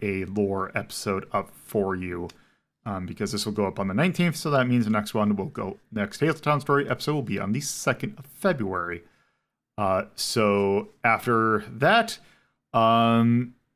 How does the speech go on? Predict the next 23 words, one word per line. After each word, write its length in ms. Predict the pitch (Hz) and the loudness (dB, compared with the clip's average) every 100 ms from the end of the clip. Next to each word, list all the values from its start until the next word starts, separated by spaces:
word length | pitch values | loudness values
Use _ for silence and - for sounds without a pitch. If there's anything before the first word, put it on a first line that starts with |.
| - - _ | -18 -18 _
February 520 | 139 135 143 135 131 | 2 4 6 6 4
sixteenth, 1600 | 120 - - - 139 135 - - _ - - 143 185 311 - - _ _ _ 113 107 | 2 -4 -6 0 0 -2 -8 -14 _ -12 0 4 4 2 -8 -20 _ _ _ _ _
then, 380 | 110 113 110 120 | 2 4 4 2
if 180 | 117 - | 0 0
that's 240 | 110 107 | 0 0
the 80 | 110 | -4
case, 360 | 120 143 190 - | 0 0 0 -4
will 260 | 117 110 | 0 2
be 360 | 104 110 110 107 | 2 2 2 0
a, 400 | 110 107 104 104 - - - _ | 2 4 2 -2 -12 -20 -20 _
uh, 260 | 139 135 139 139 | 6 6 4 0
kind 140 | 254 | -2
of 60 | 254 | 0
a 40 | |
group 240 | 147 170 | 2 2
discussion 500 | 190 - 196 - 226 | 0 0 0 2 0
about 720 | 208 127 120 117 117 110 - - | 0 0 4 6 4 0 -8 -14
how 260 | - - 151 | -12 0 4
we 120 | 175 | 4
wanna 200 | 165 151 | 4 2
handle 320 | 127 135 151 | 0 0 0
some 220 | 131 113 | -2 0
one-off 500 | 101 104 127 151 - | 2 4 4 2 0